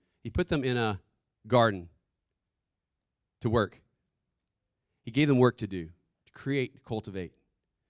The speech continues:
Woman, women in the room, when you think about men, where's that man going?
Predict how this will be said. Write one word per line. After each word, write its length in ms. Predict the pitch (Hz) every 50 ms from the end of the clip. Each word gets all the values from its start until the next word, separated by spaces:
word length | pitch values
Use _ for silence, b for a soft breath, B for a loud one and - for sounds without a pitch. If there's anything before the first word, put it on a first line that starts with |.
| _ _ _ _ _ _ _ _ _
Woman, 360 | 120 131 139 131 110 101 - - _ _ _ _ _ _ _ _ _ _ _ _
women 320 | - 104 120 127 127 127 123
in 80 | 120
the 80 | 117 113
room, 300 | 117 117 113 104 95 87 - _ _ _ _ _ _ _ _ _
when 140 | 101 101 107
you 100 | 120 123
think 260 | 123 - 131 131 131
about 260 | 127 123 117 101 98
men, 320 | 107 107 110 107 98 90 - _ _ _ _ _ _ _ _ _
where's 280 | 110 127 165 185 180
that 160 | 180 175 131 127
man 260 | 123 120 117 117 107
going? 360 | 107 104 104 95 90 85